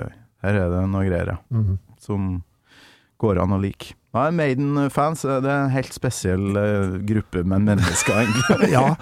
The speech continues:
Speaker 2: ja, det er det.
Speaker 1: For det er ikke nødvendigvis de som er så interessert i det mørke og skumle, kanskje. Det er mer sånn derre,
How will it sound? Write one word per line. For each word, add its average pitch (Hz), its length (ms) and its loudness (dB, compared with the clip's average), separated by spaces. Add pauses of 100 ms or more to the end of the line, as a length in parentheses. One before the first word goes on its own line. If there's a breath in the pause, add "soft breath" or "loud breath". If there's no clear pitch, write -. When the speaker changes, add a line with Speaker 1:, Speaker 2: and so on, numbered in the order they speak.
(180 loud breath)
Speaker 2:
ja, 90 180 2
det 151 160 4
er 95 60 2
det. 123 120 2 (120)
Speaker 1:
For - 120 -2
det 196 120 2
er 131 220 0
ikke 214 400 -2 (640)
nødvendigvis 165 680 -2
de 180 100 0 (100)
som 170 140 -4
er 160 380 0
så 165 220 -2 (100)
interessert 120 640 -2
i 180 240 -4
det 226 140 0
mørke 208 600 0
og 120 60 0
skumle, 120 800 -2
kanskje. 101 340 -2
Det 143 80 -2
er 139 60 0
mer 143 180 0
sånn 151 220 -2
derre, 135 720 -2